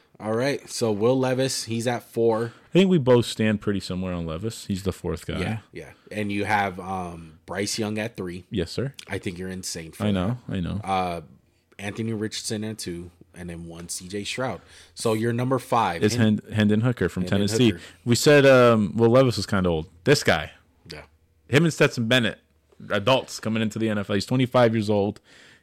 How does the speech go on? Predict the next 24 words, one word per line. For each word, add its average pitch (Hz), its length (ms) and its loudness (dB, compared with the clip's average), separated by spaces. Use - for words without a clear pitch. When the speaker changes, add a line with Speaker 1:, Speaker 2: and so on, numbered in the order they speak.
Speaker 2:
torn 123 260 2
A 123 120 4
C 113 220 2
L. 95 340 4
that, 110 340 4
I - 260 -8
would 135 140 2
have 117 80 8
loved 95 240 4
to 90 80 -2
see 95 220 -2
him 87 200 -4
just - 180 -14
play 87 200 -2
the 85 120 -4
whole 85 220 -2
year. 85 200 0
'Cause, 127 220 0
you 147 60 0
know, 139 100 0
this 156 160 -4
guy, - 200 -2
he's, - 320 -6
he's, 147 220 -4